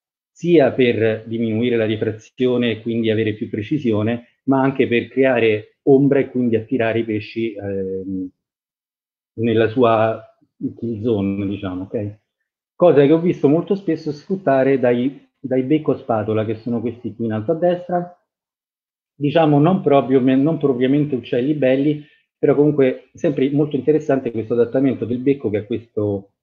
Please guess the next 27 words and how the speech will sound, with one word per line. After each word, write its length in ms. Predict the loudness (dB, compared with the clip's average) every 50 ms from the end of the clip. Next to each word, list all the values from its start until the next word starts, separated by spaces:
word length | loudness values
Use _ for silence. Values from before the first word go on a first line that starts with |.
| _ _ -4
ehm, 480 | -2 -2 -2 -2 -2 -2 -2 -2 -2
diciamo, 280 | -4 -4 -4 -2 0 0
al-, 180 | 0 0 -2 -4
a 140 | -8 -10 -6
cui 260 | -6 -6 -6 -6 -10 -6
si 120 | -2 0
allarga 580 | 2 4 4 4 4 4 2 2 2 2 0 0
sul, 260 | 0 -2 -4 -4 -2
sulla 200 | 0 2 2 2
fine 480 | 2 2 0 0 0 0 -2 -6 _ _ _ _ 0
e 60 | 2
ha 40 | 4
delle 220 | 4 4 4 6
lamelle 400 | 6 6 6 6 4 4 4 2
laterali 600 | 2 2 4 4 4 6 4 4 2 0 0 -2 -8 _ _ _ _ _ _
che 180 | -4 -2 0 0
non 280 | 2 2 2 2 0
servono 440 | 0 2 4 4 4 2 0 0 0
tanto 320 | 2 2 0 0 0 -2 -2
per 140 | -2 -4
filtrare 560 | -4 -6 -6 -4 0 2 4 4 6 4 2 2
come 240 | 0 0 2 2
nel 160 | 0 0 -2 -2
caso 420 | -2 0 0 0 0 0 -2 -2
del, 720 | 0 0 0 0 0 0 0 0 0 0 0 -2 -2 -2
del 160 | -4 -6 -4 -4
fenicottero, 840 | -2 -2 -2 -2 0 2 2 2 2 2 0 0 0 0 -2 -6